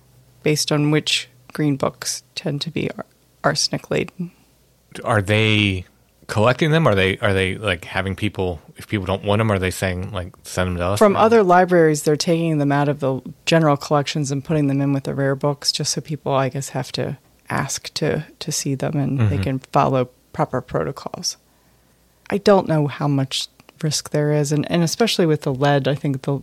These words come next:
Speaker 1: the lead risk is probably higher for children than it is for adults. Isn't there a higher threshold for
Speaker 2: I think so, yeah.
Speaker 1: Um,
Speaker 2: Yeah.
Speaker 1: you still don't really wanna mess with any of this stuff, but
Speaker 2: Mm-hmm.
Speaker 1: everything in the Victorian era could kill <laughs> you.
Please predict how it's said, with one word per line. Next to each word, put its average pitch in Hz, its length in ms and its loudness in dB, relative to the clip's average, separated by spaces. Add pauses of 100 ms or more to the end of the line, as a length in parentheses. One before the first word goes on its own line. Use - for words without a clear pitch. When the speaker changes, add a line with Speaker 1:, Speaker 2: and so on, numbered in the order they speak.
Speaker 1:
the 147 120 -4
lead 139 300 0
risk 139 260 -4
is 147 120 -6
probably 139 320 0
higher 139 340 0
for 143 160 -4
children 143 540 -2
than 139 140 0
it 139 120 -2
is 139 160 -2
for - 200 -6
adults. 135 360 -6
Isn't 143 140 -4
there 143 140 0
a 143 40 0
higher 143 240 0
threshold 143 540 -6
for - 260 -6
Speaker 2:
I 110 100 0
think 101 220 -2
so, 90 320 -2
yeah. 87 220 -6
Speaker 1:
Um, 143 400 -4
Speaker 2:
Yeah. 240 60 -8
Speaker 1:
you 233 60 0
still - 220 0
don't 240 140 4
really 139 240 -2
wanna 135 160 0
mess 127 320 0
with 147 160 -8
any 139 200 0
of 131 100 -4
this - 160 -8
stuff, - 440 -10
but - 220 -6 (200)
Speaker 2:
Mm-hmm. 95 320 -4 (360)
Speaker 1:
everything 202 500 0
in 151 120 2
the 147 60 0
Victorian 143 600 0
era 139 380 0
could - 200 -6
kill 135 240 -4
<laughs> - 0 -
you. 180 320 4